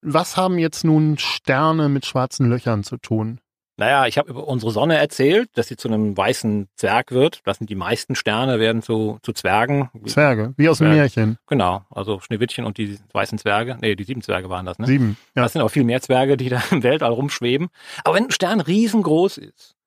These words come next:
Speaker 2: dann ist der Kollaps so stark, dass das Material zusammengepresst wird.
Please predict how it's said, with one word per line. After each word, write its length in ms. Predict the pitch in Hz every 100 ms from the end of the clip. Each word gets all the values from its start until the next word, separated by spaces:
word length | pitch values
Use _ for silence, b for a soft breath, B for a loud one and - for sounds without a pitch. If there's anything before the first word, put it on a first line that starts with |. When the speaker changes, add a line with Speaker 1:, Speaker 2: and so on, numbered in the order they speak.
| _ _ _ _ _ _
Speaker 2:
dann 160 | 131 147
ist 140 | -
der 100 | 123
Kollaps 520 | - 147 151 139 -
so 180 | 123 180
stark, 480 | - - 78 107 151
dass 140 | 113 -
das 140 | 110
Material 420 | 117 - 113 117
zusammengepresst 1040 | - 113 101 208 180 147 - 101 95 - 117
wird. 360 | 143 220 -